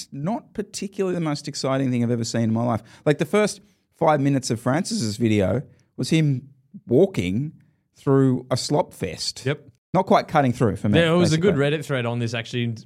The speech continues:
Speaker 2: Someone said, "Why is Unbound so great again?" And <laughs> someone said, "It's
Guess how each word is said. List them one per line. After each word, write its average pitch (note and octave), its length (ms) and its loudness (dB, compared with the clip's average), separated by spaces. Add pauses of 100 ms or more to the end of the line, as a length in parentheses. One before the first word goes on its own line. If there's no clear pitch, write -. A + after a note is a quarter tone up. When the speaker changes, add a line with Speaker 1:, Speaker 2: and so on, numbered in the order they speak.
(120)
Speaker 2:
Someone C#3 400 -4
said, B2+ 200 -4
"Why C3 280 0
is B2+ 120 -2
Unbound A#2+ 640 -4
so A#2+ 220 -2
great A2 300 -2
again?" G#2+ 260 -4
And G#2 120 -8
<laughs> - 80 -10
someone D3 260 2
said, C#3 240 0
"It's - 180 -6